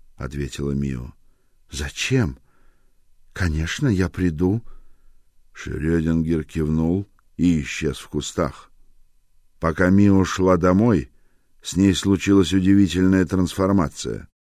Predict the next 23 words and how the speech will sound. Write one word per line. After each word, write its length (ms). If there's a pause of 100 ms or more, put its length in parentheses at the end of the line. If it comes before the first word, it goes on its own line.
(380)
Сперва 520
ей 200
казалось, 500
что 300
с 100
ней 200
произошло 760
что-то 340
необыкновенное, 1160
самое 500
важное 540
в 40
жизни. 600 (640)
Но 220
чем 340
дальше 380
она 280
уходила 600
от 160
пустыря 600
с 140
мусорным 640
кострищем, 960